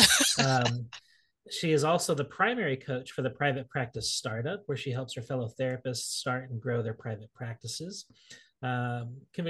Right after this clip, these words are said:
Speaker 2: currently practices in New York, New Jersey, Florida, and Maryland.
Speaker 1: Mm-hmm. Yes.
Speaker 2: Awesome. I'm so glad to have you here, Kim.
Speaker 1: Thanks so much. I'm so happy to be here.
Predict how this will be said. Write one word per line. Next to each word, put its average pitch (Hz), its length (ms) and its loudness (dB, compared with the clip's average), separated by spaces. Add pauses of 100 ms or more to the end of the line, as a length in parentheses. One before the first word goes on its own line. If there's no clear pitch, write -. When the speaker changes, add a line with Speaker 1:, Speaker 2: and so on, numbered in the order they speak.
(140)
Speaker 2:
currently 175 420 0
practices 151 800 -2
in 120 220 -4
New 113 80 -2
York, 185 520 2
New 120 120 -2
Jersey, 156 560 -2
Florida, 139 800 -2 (160)
and 123 360 -4 (160)
Maryland. 117 680 -6
Speaker 1:
Mm-hmm. 151 480 -8 (560)
Yes. 131 100 -2
Speaker 2:
Awesome. 143 420 4
I'm 180 140 4
so 196 160 6
glad 180 240 4
to 170 60 4
have 175 260 4
you 175 140 4
here, 165 240 2
Kim. 175 420 -4 (160)
Speaker 1:
Thanks 226 280 6
so 240 200 0
much. 233 240 4
I'm 214 120 -2
so 202 200 0
happy 208 300 -2
to 196 100 -8
be 185 240 -4
here. 170 280 2